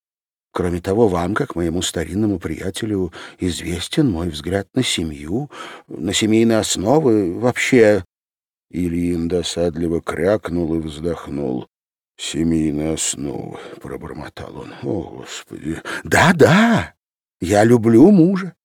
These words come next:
уважаю и, во всяком случае, дорожу покоем семьи. Скорее я позволю убить себя, чем быть причиной несчастья Андрея и его дочери.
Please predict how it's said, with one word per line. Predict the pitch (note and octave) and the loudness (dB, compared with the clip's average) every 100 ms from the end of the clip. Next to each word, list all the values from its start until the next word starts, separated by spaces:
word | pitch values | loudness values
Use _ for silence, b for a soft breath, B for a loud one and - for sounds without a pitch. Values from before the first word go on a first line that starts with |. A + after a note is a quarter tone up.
| _ _ | _ _
уважаю | F3+ D#3+ D#3+ A2 B2 G3 F#3 - B B | 6 8 8 6 6 8 8 6 B B
и, | C3+ | 6
во | B2 B2 | 8 6
всяком | - A#2+ B2 | 4 0 0
случае, | C3 B2+ C3+ | -2 2 4
дорожу | A#2 A2+ G2+ G2+ | 4 4 2 0
покоем | - G2 - F#2 F2+ A#2+ | -2 -2 -2 -2 0 0
семьи. | - G3 G#3+ A3+ - _ _ _ _ _ _ | 0 0 4 2 2 _ _ _ _ _ _
Скорее | - - A2+ A2+ | -6 2 6 6
я | A2+ | 6
позволю | - A2 A2 A#2+ | 4 2 4 6
убить | A#2+ G#2 E3+ F3+ | 4 4 0 0
себя, | - A#2 A2 | -2 2 2
чем | - G2 | 2 0
быть | G2 - | -2 -2
причиной | A#2 G2+ - A#2+ G#2 G2+ B B | -2 -4 -2 0 0 -2 B B
несчастья | A2+ A#2+ G2 - G#2 - G2+ G2+ | 2 2 2 0 0 0 -2 0
Андрея | G2 G2+ C3 A#2 | 0 2 2 2
и | |
его | G2+ G#2 G2 | 0 0 0
дочери. | F2 - F#2+ F2+ | -4 -6 -8 -8